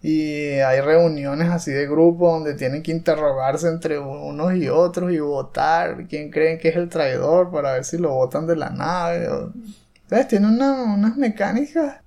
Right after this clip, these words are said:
interesantes también. Y se ha seguido jugando tanto que hasta los developers dijeron que iban a hacer el dos. Imagínate, salió en el dos mil dieciocho y como ahora tuvo éxito,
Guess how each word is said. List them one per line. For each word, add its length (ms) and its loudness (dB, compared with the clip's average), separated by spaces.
interesantes 880 0
también. 640 -6
Y 280 -4
se 340 -2
ha 160 2
seguido 400 0
jugando 420 2
tanto 640 0
que 120 -2
hasta 360 0
los 560 4
developers 560 4
dijeron 400 -2
que 80 -8
iban 160 0
a 80 0
hacer 240 0
el 180 0
dos. 300 -2
Imagínate, 460 0
salió 320 0
en 60 2
el 40 0
dos 120 0
mil 140 0
dieciocho 560 -2
y 80 -8
como 360 -4
ahora 500 2
tuvo 300 -4
éxito, 480 -10